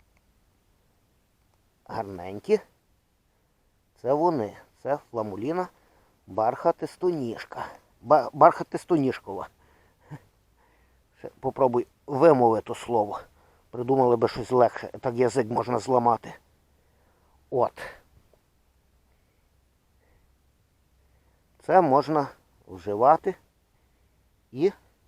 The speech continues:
їсти. А от та штукенція, яку я вам показував раніше,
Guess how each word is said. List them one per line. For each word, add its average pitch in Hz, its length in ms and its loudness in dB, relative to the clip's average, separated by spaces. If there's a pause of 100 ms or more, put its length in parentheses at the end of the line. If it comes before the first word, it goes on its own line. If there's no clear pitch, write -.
(1300)
їсти. 113 800 -6
А 123 160 2
от 120 160 -2 (540)
та 143 380 2 (1600)
штукенція, 139 800 -2
яку 123 240 0
я 123 80 4
вам 117 180 2
показував 110 600 -2
раніше, 98 560 -4